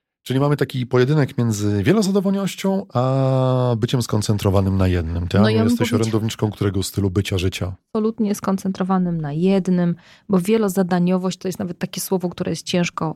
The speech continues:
Speaker 2: wymówić, a zrealizować
Speaker 1: Multitasking.
Speaker 2: to o, o. <laughs> Pozdrawiamy Anię Kucę. To już w ogóle, y, jest jakaś, mm,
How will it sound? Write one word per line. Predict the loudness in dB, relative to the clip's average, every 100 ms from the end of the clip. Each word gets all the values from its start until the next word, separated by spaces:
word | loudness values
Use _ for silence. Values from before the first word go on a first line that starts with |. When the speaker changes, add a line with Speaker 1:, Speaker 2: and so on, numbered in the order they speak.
| 0
Speaker 2:
wymówić, | 2 4 2 -2 -6 0
a | 2
zrealizować | 4 2 0 0 0 0 0
Speaker 1:
Multitasking. | 0 0 -2 -2 -8 -12 _ _ _ _
Speaker 2:
to | -4 0
o, | 2
o. | 0 -2 -8 -8 -12 -2
<laughs> | 0 0 -4 -8 -12 -8
Pozdrawiamy | -2 0 2 2 2
Anię | -2 -2
Kucę. | -6 -12 -16 -20 _ _ _ _ _ _ _ _ _ _ -4 2
To | 4
już | 4 2
w |
ogóle, | 2 2 2 0 -4
y, | -8 -6 -4 -6 -6 -10 -8 -10 -8 -2 0
jest | -2 -4 -4
jakaś, | -4 -2 -2 -4 -6 -6
mm, | -4 -4